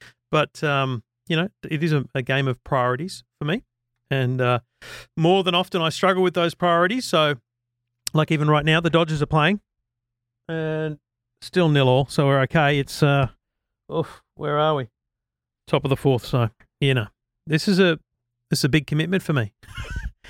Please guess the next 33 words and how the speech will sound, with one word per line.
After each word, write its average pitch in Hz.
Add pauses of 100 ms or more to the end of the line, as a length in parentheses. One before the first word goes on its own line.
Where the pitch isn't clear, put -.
(320)
Um, 135
but 139 (100)
<laughs> -
with 170
baseball, 185
as 143
was 139
mentioned 139
in 120
Two 143
Blokes 131
Talking 147
Tech, 151 (420)
um, 127
with 135
baseball, 160
it's 139
on 202
all 208
the 143
time. 165 (100)
So 139
it's -
very 170
hard 160
to 139
find 143
time 143
when 131
there's 127
not 147
baseball 131
on 123